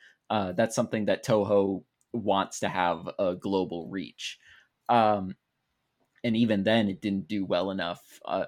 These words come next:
on a global scale for them to justify doing a sequel. So, like,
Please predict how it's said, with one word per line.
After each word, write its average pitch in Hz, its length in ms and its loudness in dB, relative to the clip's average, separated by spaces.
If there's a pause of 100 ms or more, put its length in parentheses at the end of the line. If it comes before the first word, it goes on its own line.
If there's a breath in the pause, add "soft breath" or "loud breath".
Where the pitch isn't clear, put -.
on 104 140 -2
a 95 80 -6
global 90 340 -4
scale 87 320 -6
for 101 160 -8
them 98 220 -2
to 92 300 -4 (200)
justify 95 460 -4
doing 85 220 -8
a - 40 -14
sequel. - 520 -10 (560 soft breath)
So, 107 380 0
like, 107 360 0